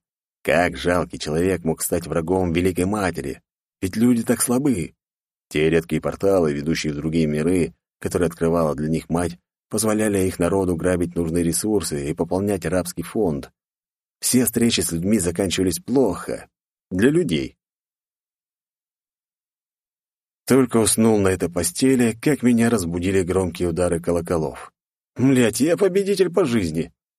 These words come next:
И самое противное, что они даже не думали замолкать, а зная мою удачу,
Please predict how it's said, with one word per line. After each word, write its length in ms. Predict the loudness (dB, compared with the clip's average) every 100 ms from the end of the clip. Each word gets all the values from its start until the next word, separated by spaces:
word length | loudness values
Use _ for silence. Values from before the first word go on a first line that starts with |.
| _ _ _ _ -8
И 60 |
самое 380 | -2 2 2 2
противное, 520 | 0 0 0 2 0
что 160 | -2 -2
они 140 | 0
даже 240 | 2 0 0
не 120 | -2
думали 380 | 2 2 2 2
замолкать, 800 | 0 0 -2 0 0 -2 -8 -10
а 100 | -6
зная 280 | -2 0 0
мою 200 | -2 -4
удачу, 480 | -2 -2 -2 -6